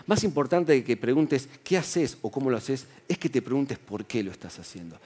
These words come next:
Porque eso va a las consecuencias y a las razones más profundas. ¿Por qué Jesús está haciendo lo que hace?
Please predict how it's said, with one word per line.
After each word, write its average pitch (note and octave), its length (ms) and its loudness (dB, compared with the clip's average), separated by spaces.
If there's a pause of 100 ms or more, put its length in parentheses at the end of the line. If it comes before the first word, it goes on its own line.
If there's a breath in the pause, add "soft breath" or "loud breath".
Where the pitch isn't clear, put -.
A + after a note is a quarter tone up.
(200 loud breath)
Porque B2+ 220 -4
eso C#3+ 180 0
va D3+ 140 8
a A2+ 140 -4
las A2 160 -2 (920)
consecuencias C3+ 920 0
y A#2 60 2
a G#2 60 0
las G2+ 220 -8
razones C3+ 540 0 (340 loud breath)
más B2 200 -2
profundas. F#2+ 640 -12 (400 loud breath)
¿Por F#3+ 220 4
qué G#3+ 140 2
Jesús - 360 -4
está G#2+ 200 -6
haciendo F#2+ 420 -8
lo F2 100 -12
que E2 120 -16
hace? - 260 -18